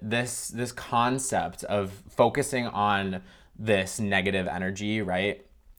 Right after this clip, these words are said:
The best way to see it is almost when you look at revolutions, where if you have this, this class that's fighting against the hierarchy and they overthrow it,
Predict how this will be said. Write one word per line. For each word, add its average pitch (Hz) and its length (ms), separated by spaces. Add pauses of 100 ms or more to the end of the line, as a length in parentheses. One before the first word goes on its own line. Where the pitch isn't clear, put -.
(200)
The 113 140
best 113 320
way 127 140
to 120 100
see 110 360
it 101 120
is 101 180
almost 104 380
when 110 100
you 107 100
look 101 160
at 107 140
revolutions, 92 1000 (360)
where 101 540
if - 180
you 117 120
have 101 380
this, 101 260
this 101 200
class 92 600
that's 98 220
fighting 101 420
against 98 680
the 92 380
hierarchy 92 640
and 87 160
they 95 180
overthrow 98 520
it, 131 320